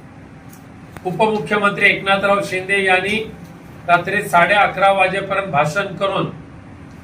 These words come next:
राज्य शासनाचा नियम, सर्वोच्च न्यायालयाने घालून दिलेले निर्बंध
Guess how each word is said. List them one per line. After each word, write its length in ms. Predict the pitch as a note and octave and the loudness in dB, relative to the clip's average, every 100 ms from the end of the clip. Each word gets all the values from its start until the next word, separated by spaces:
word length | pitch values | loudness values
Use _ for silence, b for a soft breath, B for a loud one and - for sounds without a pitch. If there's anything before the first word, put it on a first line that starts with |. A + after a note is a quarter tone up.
| - - - - - - - - - - - | -20 -20 -20 -20 -20 -20 -18 -18 -18 -18 2
राज्य 380 | D#3 F3+ E3 F#3+ | 4 4 4 0
शासनाचा 840 | D#3+ F3 - G3 G3 F#3+ F#3+ F#3+ | 4 2 4 0 0 -2 2 0
नियम, 360 | F3 E3+ G3+ G#3+ - - - - - - - - - - - - - - - | 2 2 2 2 -4 -14 -20 -20 -20 -20 -20 -20 -20 -20 -20 -20 -20 -20 -4
सर्वोच्च 420 | G3 G#3 A3 G#3+ | 2 4 4 4
न्यायालयाने 640 | G#3+ G3+ F#3+ F#3+ F#3+ F#3+ G3 | 0 4 4 4 4 4 4
घालून 340 | E3 E3 - | 4 2 0
दिलेले 360 | F#3+ F#3+ F#3+ F3+ | -2 -2 -2 -2
निर्बंध 560 | E3+ E3 F3 G3+ G3+ | 0 0 2 0 0